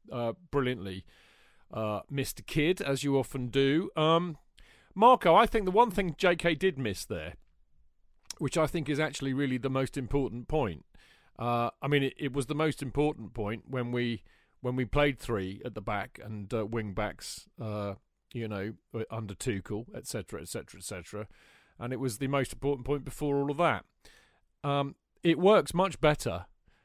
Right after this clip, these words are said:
when you've got two really, really, really good midfielders. And I think that Kovacic and Fernandes are beginning to click together.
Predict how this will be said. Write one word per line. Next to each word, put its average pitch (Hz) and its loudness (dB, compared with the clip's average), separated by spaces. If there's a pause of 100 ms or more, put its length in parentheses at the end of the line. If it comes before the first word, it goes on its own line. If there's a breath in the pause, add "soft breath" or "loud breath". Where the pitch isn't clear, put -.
(120)
when 135 -4
you've 123 -2
got - -2
two 160 2
really, 135 4
really, 127 2
really 131 0
good 131 -2
midfielders. 123 -2 (580 soft breath)
And 143 0
I 170 6
think 143 0
that - -4
Kovacic 147 -2 (140)
and 131 -4
Fernandes 135 0
are 127 -2
beginning 123 -4
to 113 -8
click - -4
together. 120 -4